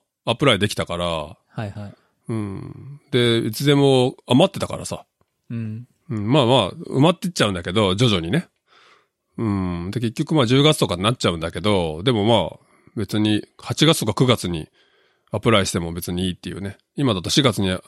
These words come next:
Speaker 1: 四月でも終わっ-、ほぼ埋まっちゃうじゃん？
Speaker 2: そうそう。
Speaker 1: うん。そんなことは昔はなかったからね。
Speaker 2: うん。
Speaker 1: ブッシュの時に、まあ、それも時限立法だったからだと思うけど、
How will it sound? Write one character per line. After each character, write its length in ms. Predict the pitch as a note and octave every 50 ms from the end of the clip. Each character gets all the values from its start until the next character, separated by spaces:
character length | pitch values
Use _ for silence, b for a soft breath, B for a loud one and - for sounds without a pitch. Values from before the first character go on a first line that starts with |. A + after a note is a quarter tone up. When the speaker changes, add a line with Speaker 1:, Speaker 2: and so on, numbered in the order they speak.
| - - -
Speaker 1:
四 120 | - -
月 220 | E3+ D3+ B2+ - G#2+
で 80 | B2
も 180 | A#2 A2 G2 F2+
終 60 | F#2
わ 60 | G#2+
っ-、 100 | A2+ - _ - - -
ほ 300 | - C3 A2+ G2 F2+ F#2
ぼ 80 | G2 G#2+
埋 0 |
ま 100 | A#2 B2
っ 60 | A#2+ -
ち 120 | - C3
ゃ 40 | A#2
う 60 | A2+
じ 60 | F#2
ゃ 60 | E2
ん？ 60 | - - _ _ b b b b
Speaker 2:
そ 240 | - - - A2+ G2+ G#2+
う 40 |
そ 220 | - - - G2 - -
う。 80 | - B2+
Speaker 1:
う 300 | A2+ G#2 G2+ F#2 F2 F2+
ん。 60 | F#2+
そ 160 | - - C#3
ん 100 | C3+ C3+
な 100 | C#3 C#3+
こ 120 | C3 D#3 C3+
と 100 | - G#2
は 60 | F2
昔 320 | E2+ F2 - A2 G#2+ -
は 80 | A2+ G#2+
な 120 | G#2+ B2
か 80 | C#3+ B2
っ 60 | G2
た 100 | - F#2
か 80 | D#2+ D#2+
ら 100 | D2 D#2
ね。 180 | F2+ E2+ F2 - _ _ _ _ _ _ -
Speaker 2:
う 60 | C3
ん。 340 | A#2 A2 G#2+ A2 C3 B2+ B2
Speaker 1:
ブ 60 | C3+
ッ 20 | D3
シ 180 | - - A2+
ュ 260 | F#2 F2+ - - -
の 80 | G#2 F#2
時 240 | - A2 F#2 - F#2
に、 200 | E2+ D#2+ D#2 - - - - -
ま 340 | - B2+ A#2 G#2+ G2+ F#2 F2+
あ、 40 | F2+
そ 120 | - C3
れ 60 | A#2+
も 120 | B2+ A#2+ A2+
時 120 | G#2+ A#2
限 160 | B2 C#3 C3+
立 160 | C3+ C#3+ C#3 -
法 120 | A2 G2+
だ 80 | F2+ F#2
っ 20 |
た 140 | - - -
か 160 | - - G#2+
ら 80 | G#2 G2
だ 100 | F2 F2
と 80 | - G2+
思 160 | F#2 G2 F#2+
う 40 | F2
け 120 | - E2+
ど、 180 | D2+ D#2+ -